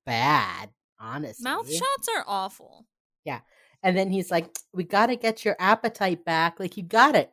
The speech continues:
Speaker 1: eat." And then it cuts to a woman, like, tied, gagged, crying.
Speaker 2: <laughs>
Speaker 1: Like, even if she wanted to eat, dude, she couldn't. And it also, like,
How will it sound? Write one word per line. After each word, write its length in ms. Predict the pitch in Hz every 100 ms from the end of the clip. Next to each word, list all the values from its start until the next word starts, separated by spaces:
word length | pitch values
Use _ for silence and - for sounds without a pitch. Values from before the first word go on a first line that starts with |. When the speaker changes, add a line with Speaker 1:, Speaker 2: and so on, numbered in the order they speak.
| -
Speaker 1:
eat." 460 | 190 254 147 165 - _ -
And 100 | 262
then 100 | 269
it 80 | 254
cuts 200 | 277 277
to 100 | 330
a 100 | 277
woman, 320 | 190 190 214
like, 240 | 185 156 -
tied, 560 | - 151 156 165 165 - _
gagged, 720 | 151 143 147 143 160 165 - _ -
crying. 920 | - 151 143 147 151 156 151 170 214 _ -
Speaker 2:
<laughs> 200 | - 679
Speaker 1:
Like, 340 | 220 214 - - 719 - _ _ _ -
even 260 | 226 262
if 100 | 277
she 180 | - 247
wanted 460 | 190 165 180 208 170
to 200 | 170 -
eat, 240 | 185 190 _
dude, 280 | 156 151 147
she 260 | - 147 127 _ - - -
couldn't. 320 | 208 175 160 - -
And 100 | 247
it 60 | 262
also, 320 | 339 339 302
like, 280 | 226 202